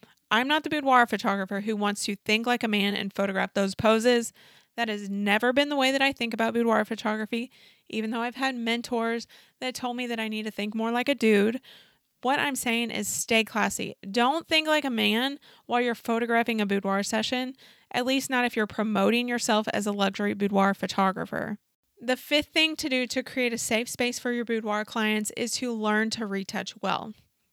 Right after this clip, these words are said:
Okay, I follow a lot of boudoir photographers on Instagram.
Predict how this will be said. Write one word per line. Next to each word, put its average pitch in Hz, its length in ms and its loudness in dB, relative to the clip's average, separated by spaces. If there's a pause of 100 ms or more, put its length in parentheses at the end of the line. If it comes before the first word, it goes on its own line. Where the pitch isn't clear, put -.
(160)
Okay, 226 340 0 (640)
I 220 160 6
follow 277 380 4
a - 20 0
lot 226 180 2
of 226 120 0
boudoir 220 320 2
photographers 220 580 -2
on 214 140 0
Instagram. 208 640 0